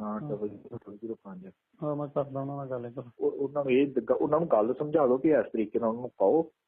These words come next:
Speaker 2: ਹਾਂ, ਹਾਂ।
Speaker 1: ਵੀ ਨਹੀਂ, ਜੇ ਮਤਲਬ ਆਪਣਾ ਏਦਾਂ ਫਿਰ ਉਹ ਨੁਕਸਾਨ ਹੋਊਗਾ।
Speaker 2: ਬਸ।
Speaker 1: ਸਮਝਾ ਦਿਓ, ਠੀਕ ਹੈ ਨਾ?
Speaker 2: ਹਾਂ। ਤੇ ਜਾਂ ਫਿਰ
Speaker 1: ਤੇ
Speaker 2: ਬਹੁਤੀ
Speaker 1: ਬਾਕੀ
Speaker 2: ਗੱਲ ਹੈ ਤੇ
Speaker 1: ਫਿਰ
Speaker 2: ਆਪਾਂ ਇੱਕ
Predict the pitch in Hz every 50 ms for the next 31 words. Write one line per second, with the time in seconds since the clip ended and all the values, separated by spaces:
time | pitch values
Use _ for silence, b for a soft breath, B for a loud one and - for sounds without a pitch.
0 | _ 160 143 139 131 127 131 127 127 127 120 - 113 107 113 107 113 117 120 120
1 | 113 113 - - 123 110 120 117 110 110 104 - - - 113 110 110 107 101 104
2 | 113 107 104 104 110 110 110 104 104 104 107 107 107 107 98 - _ - 92 92
3 | 95 98 104 107 104 101 98 87 87 87 _ _ _ _ _ _ _ 147 147 147
4 | 139 - 110 113 120 117 110 107 95 104 113 147 165 160 - _ _ _ _ _
5 | _ _ _ _ _ - 110 110 139 147 151 160 170 156 139 131 _ _ _ _
6 | _ _ _ - 175 151 170 170 170 160 175 180 - 151 165 - - 180 165 170
7 | 165 170 175 165 165 151 147 156 156 156 151 147